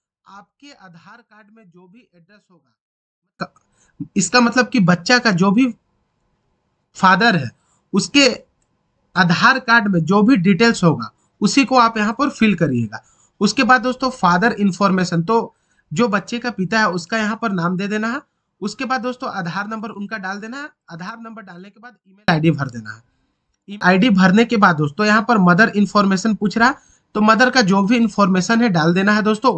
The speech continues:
उनका मिडिल नेम है तो डाल देना है। उसके बाद दोस्तों आधार नाम, उसके बाद दोस्तों आधार नंबर पूछ रहा,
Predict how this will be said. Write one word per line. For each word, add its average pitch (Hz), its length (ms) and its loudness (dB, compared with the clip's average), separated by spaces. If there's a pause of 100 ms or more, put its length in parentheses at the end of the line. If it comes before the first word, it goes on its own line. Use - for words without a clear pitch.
(160)
उनका 180 240 0
मिडिल 180 320 0
नेम 214 180 -2
है 220 120 -4
तो 214 100 -10
डाल 156 240 -6
देना 190 160 -4
है। 247 140 -6 (420)
उसके 214 200 -8
बाद 254 160 -4
दोस्तों 262 400 -8 (880)
आधार 185 380 -16
नाम, 208 260 -20 (720)
उसके 202 220 0
बाद 254 140 6
दोस्तों 247 300 0
आधार 190 380 2
नंबर 202 340 0
पूछ 170 260 -2
रहा, 117 200 -4